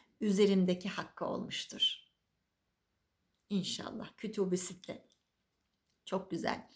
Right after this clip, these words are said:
"Şayet şifa verirsem," yani bir hastalık geldi bize. "Şayet şifa verirsem onun etini daha hayırlı bir etle,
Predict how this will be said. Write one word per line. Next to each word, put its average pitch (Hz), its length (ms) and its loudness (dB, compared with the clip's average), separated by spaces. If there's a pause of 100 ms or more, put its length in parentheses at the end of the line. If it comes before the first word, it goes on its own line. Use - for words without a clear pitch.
(360)
"Şayet 294 520 8
şifa 226 440 4
verirsem," 226 640 2
yani 226 340 2
bir 254 80 4
hastalık 220 580 -2
geldi 175 360 0
bize. 170 420 -6 (960)
"Şayet 320 460 8
şifa 240 460 6
verirsem 254 640 4
onun 247 300 2
etini 220 480 2
daha 285 320 4
hayırlı 190 380 8
bir 170 100 2
etle, 180 760 -2